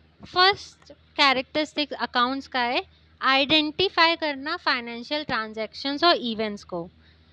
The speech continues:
क्योंकि accounting में सिर्फ हम लोग वही transactions और events लिखते हैं जो कि economic activity का part होता है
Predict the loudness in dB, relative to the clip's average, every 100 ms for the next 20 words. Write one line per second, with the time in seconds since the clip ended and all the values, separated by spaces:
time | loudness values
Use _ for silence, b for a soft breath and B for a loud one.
0 | b -6 -2 0 0 0 -2 -4 -4 -6
1 | -6 -6 -4 -6 -6 -4 -4 -4 -2 -2
2 | 0 -2 0 -2 -2 -4 -4 -6 -6 -4
3 | -4 -8 -8 -10 -6 -6 -8 -12 -14 _
4 | -4 -2 -2 -4 B B _ -4 -4 -6
5 | -8 -6 -4 0 0 0 0 -2 -2 -6
6 | _ -10 -10 -10 -8 -6 -4 -4 -4 -8
7 | -10 -6 0 0